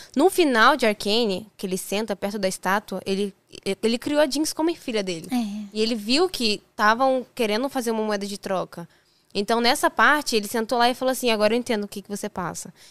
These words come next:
Speaker 1: E eu olho, eu olho aquilo, a, a, a, a relação do Vander com a Vai,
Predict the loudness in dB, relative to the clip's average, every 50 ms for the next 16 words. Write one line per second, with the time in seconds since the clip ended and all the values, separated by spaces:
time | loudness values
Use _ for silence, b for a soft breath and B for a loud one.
0 | b b b b 2 4 6 6 8 8 8 8 6 4 4 2 0 0 0 2
1 | 4 4 4 2 0 -2 -2 -2 0 0 2 2 0 0 0 -2 -2 -2 -4 -4
2 | -4 -4 -6 -8 -8 -8 -8 -8 -8 -10 -10 -10 -10 -8 -6 -6 -6 -6 -6 -6
3 | -6 -6 -8 -8 -6 -6 -6 -4 -4 -6 -8 -10 -12 -10 -8 -8 -8 -8 -10 -8
4 | -6 -4 -4 -2 -4 -4 -6 -8 -10